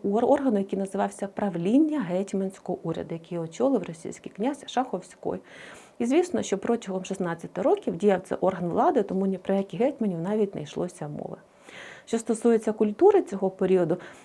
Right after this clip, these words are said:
то, безумовно, передусім ми з вами говорили минулого разу про епоху бароко, яка розквітла в цей період. Немарно з'являється поняття мазепинське бароко.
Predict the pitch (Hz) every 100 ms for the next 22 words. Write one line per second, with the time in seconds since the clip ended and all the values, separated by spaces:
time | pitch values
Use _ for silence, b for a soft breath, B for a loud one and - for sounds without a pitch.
0 | - 269 247 214 226 285 262 208 190 185
1 | 175 196 285 240 170 185 190 185 180 196
2 | 233 226 190 185 180 180 185 170 165 170
3 | 170 175 - 160 165 269 349 185 165 165
4 | - - 208 277 262 233 - 208 208 196
5 | 196 B B B 190 247 311 240 - 180
6 | 190 185 185 175 175 190 190 170 180 175
7 | 196 233 208 208 - 190 185 185 196 190